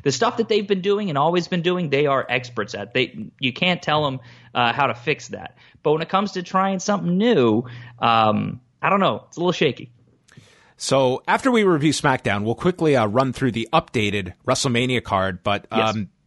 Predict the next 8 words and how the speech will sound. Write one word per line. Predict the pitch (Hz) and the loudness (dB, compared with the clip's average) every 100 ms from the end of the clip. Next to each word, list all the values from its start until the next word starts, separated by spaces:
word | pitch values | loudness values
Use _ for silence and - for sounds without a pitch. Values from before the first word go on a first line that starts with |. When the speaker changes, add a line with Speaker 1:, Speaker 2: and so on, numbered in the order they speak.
| _ | _
Speaker 2:
some, | - 151 147 139 | -2 0 0 -8
some | - 156 151 | -4 -2 0
news, | 226 247 226 - - | 0 0 -2 -6 -4
um, | 127 117 110 95 _ - - | -2 -2 -4 -8 _ -10 -4
I | |
know | 170 170 | 0 2
that, | 147 | 2
uh, | 127 110 | 2 0